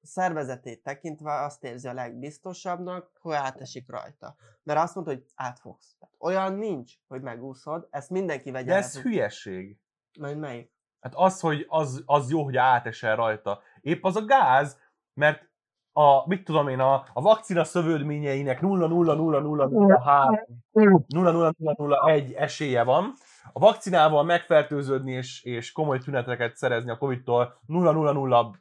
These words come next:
Speaker 2: három, azt hiszem, vagy nulla nulla nulla három, valami ilyesmi. <clears throat> A, nélküle meg, ö,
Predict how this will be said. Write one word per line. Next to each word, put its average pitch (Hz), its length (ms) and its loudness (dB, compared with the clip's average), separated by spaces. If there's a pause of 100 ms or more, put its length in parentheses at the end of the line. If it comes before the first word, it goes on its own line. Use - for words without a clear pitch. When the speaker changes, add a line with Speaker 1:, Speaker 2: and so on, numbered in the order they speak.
Speaker 2:
három, 131 500 4
azt 131 140 -2
hiszem, 147 240 -6
vagy 120 100 -6
nulla 131 160 -4
nulla 123 220 -4
nulla 131 260 0
három, 131 300 2
valami 113 220 -2
ilyesmi. 160 380 -8 (480)
<clears throat> - 1080 -10
A, 127 200 -8
nélküle 185 720 2 (200)
meg, 160 380 0
ö, 170 360 0